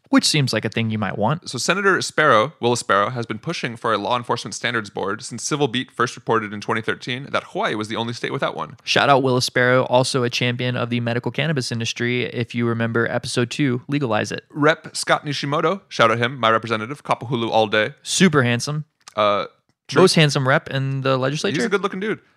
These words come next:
Speaker 2: Uh, s-, Rep Scott Nishimoto, the Judiciary Committee chair, introduced his own bill this year. He said, "The current climate is ripe for this kind of reform. I think the public feels there's a need for it,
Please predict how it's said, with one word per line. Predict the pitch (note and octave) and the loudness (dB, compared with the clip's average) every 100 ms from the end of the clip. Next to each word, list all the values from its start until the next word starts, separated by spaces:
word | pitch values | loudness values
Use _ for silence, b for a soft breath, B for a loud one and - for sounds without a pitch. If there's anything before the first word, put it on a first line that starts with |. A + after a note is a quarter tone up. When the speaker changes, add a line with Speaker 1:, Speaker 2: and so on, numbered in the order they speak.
| _ | _
Speaker 2:
Uh, | A#2 A2+ - | 4 4 2
s-, | - | 0
Rep | F#3 F#3+ | 0 0
Scott | - G#3+ | 0 0
Nishimoto, | F#3 - F#3 D#3+ - | 0 -4 -2 -2 -4
the | - A2+ | -6 -6
Judiciary | A2+ C3 - A2+ A#2+ | -2 -2 -2 -2 -2
Committee | - A2 G2+ | -2 -2 0
chair, | - F#2+ B2+ - _ | 2 2 0 -8 _
introduced | E3+ F3 F#3 | -8 -6 -4
his | E3+ - | -6 -2
own | F3+ G3+ | -2 0
bill | A2 E2 | -2 -2
this | D2+ - | -4 -8
year. | - C2 - | -10 -12 -8
He | A#2 | -6
said, | A2+ A2+ G#2 - b b | 0 2 0 -2 b b
"The | - | -10
current | - G#3+ A3 - | -2 0 0 0
climate | - D3 D3+ | 0 0 -2
is | - G#2+ | -8 -6
ripe | G#2 B2 - | -2 -2 -2
for | - | -6
this | G2 - | -6 -4
kind | G2+ F#2+ | -4 -4
of | |
reform. | F2 - F2 F2+ A#2 _ | -6 -6 -8 -10 -16 _
I | - | -8
think | G#2+ B2 | -6 -6
the | |
public | - E3 F3 | -2 -2 -2
feels | - D#3+ C#3 | -4 -2 0
there's | B2+ | -2
a | A#2 | -2
need | B2 D#3+ | -6 -6
for | - | -2
it, | F#2 | -2